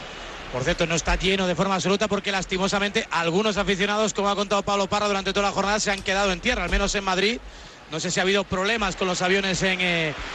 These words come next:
en Turín, lo desconozco, pero un colapso enorme en Cardiff. Al igual que los aeropuertos del alrededor, Bristol y Birmingham, los más cercanos,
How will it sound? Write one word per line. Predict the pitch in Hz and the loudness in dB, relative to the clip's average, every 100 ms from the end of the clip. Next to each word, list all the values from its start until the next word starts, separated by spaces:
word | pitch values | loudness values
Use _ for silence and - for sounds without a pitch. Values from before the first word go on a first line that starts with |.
| - | -4
en | 160 170 | -2 2
Turín, | 190 202 226 | 2 2 2
lo | 214 | -2
desconozco, | 190 202 208 208 226 | -2 0 0 0 0
pero | 208 202 220 - - - - | 0 0 0 -2 -8 -6 -4
un | 180 | 0
colapso | 196 214 - 240 - | 2 2 2 -2 -2
enorme | 180 190 233 208 151 135 | -6 0 0 0 -2 -4
en | 131 | -6
Cardiff. | 139 196 214 226 240 - - - - - - - | -2 -2 0 0 0 -2 -10 -18 -20 -20 -14 -6
Al | 151 | -2
igual | 170 196 | 0 0
que | 202 | 0
los | 202 | 0
aeropuertos | 196 185 196 208 208 202 175 | 2 2 0 2 2 2 2
del | 202 208 | 0 0
alrededor, | 190 190 180 214 202 | 0 2 4 2 2
Bristol | 196 214 - 208 | 0 -2 0 0
y | 190 180 | 2 0
Birmingham, | 165 214 220 220 220 | 0 0 0 -2 0
los | 208 196 | 0 0
más | 202 | 0
cercanos, | 185 196 202 208 226 220 | 0 0 0 2 2 0